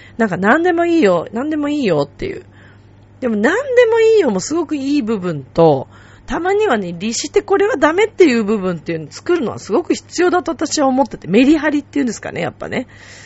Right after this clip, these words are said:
うん。生き方と、そのやり方にもメリハリっていうのがあるのかなと。で、やっぱ厳しくされるっていうことも時にはすごく必要で、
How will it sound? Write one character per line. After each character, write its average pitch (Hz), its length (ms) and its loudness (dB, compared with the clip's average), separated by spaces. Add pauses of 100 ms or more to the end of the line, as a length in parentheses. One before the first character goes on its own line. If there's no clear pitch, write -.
(300)
う 180 80 -6
ん。 160 380 -6
生 196 80 -14
き 240 180 -10
方 233 500 -2
と、 196 880 -2
そ - 160 -12
の 175 260 -8
や 190 140 -4
り 196 120 -8
方 226 260 -4
に 226 100 -2
も 160 120 -6
メ 165 160 -4
リ 220 100 -2
ハ 214 80 -4
リ 220 80 -6
っ 196 40 -10
て 233 80 -6
い 208 40 -2
う - 20 -2
の 170 80 -8
が 135 100 -10
あ 143 60 -8
る 139 60 -14
の 117 100 -16
か 120 120 -14
な 123 140 -18
と。 107 200 -14 (680)
で、 285 360 0
や 269 120 -4
っ - 20 -14
ぱ - 120 -2
厳 311 320 -2
し - 140 -4
く 381 120 0
さ 240 140 0
れ 196 120 -2
る 196 80 -2
っ 196 40 -6
て - 180 -10
い 165 80 -2
う 160 560 -4
こ 180 160 -8
と 180 140 -4
も 160 220 -4
時 170 280 -6
に 359 100 -2
は 196 80 -4
す - 100 -10
ご 226 120 -4
く 190 100 -8
必 - 280 -10
要 165 200 0
で、 160 280 0